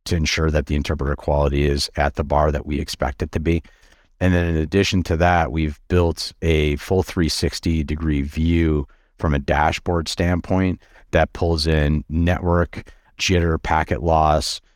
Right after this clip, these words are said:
round trip time, so latency, and then, uh, correlates that against insight data that Twilio publishes per call into a centralized dashboard. So we know what clients are having difficulties,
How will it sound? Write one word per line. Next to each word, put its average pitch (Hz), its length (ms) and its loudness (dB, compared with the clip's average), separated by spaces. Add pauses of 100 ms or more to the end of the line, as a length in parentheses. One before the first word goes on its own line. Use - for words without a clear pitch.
(140)
round 87 320 2
trip 73 220 -4
time, 78 240 2
so 71 200 -2
latency, 78 840 0
and 80 260 2
then, 80 540 2
uh, 71 340 0 (460)
correlates 82 600 2
that 78 200 2
against 78 720 -2 (400)
insight 104 520 2
data 85 300 2
that 71 200 -2
Twilio 87 460 2
publishes 87 540 0
per 80 300 -4
call 82 420 2 (300)
into 87 200 0
a 78 60 2
centralized 78 560 0
dashboard. 76 560 0
So - 140 -2
we 87 180 2
know 85 540 2 (560)
what 87 300 0
clients 82 380 0
are 76 60 -2
having 78 280 0
difficulties, 73 1000 -2